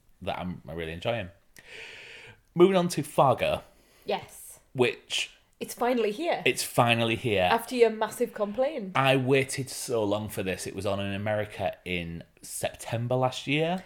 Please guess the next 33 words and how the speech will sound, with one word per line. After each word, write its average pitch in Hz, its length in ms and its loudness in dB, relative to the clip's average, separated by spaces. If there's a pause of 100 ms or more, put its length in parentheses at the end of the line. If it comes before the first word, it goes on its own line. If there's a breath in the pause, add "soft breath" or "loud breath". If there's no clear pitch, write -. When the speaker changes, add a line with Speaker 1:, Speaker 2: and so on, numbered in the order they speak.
Speaker 2:
Were 403 80 2
you 554 180 -8
tweeting 370 400 -4
about 170 280 -2
it 180 100 -6
as 208 100 -6
well? 247 280 4
Were 226 140 -10
you 254 140 -10
tweeting 254 680 -6
Speaker 1:
I 220 40 4
was 220 60 6
Speaker 2:
Channel 240 200 6
Speaker 1:
tweeting 151 80 4
from 262 140 12
our - 120 12
Speaker 2:
four? - 100 12
Speaker 1:
account, 120 460 2
yeah, 117 400 12
Speaker 2:
Yeah. 392 60 10
<laughs> - 20 10
Speaker 1:
yeah, 117 320 10
yeah. 101 300 8 (440 loud breath)
Because - 380 0 (340)
in 190 100 4
a 185 60 4
modern 185 280 4
day, 80 340 6
there 107 120 -2
is 101 200 -6
absolutely 117 400 -2
no 123 460 2
reason 90 600 -6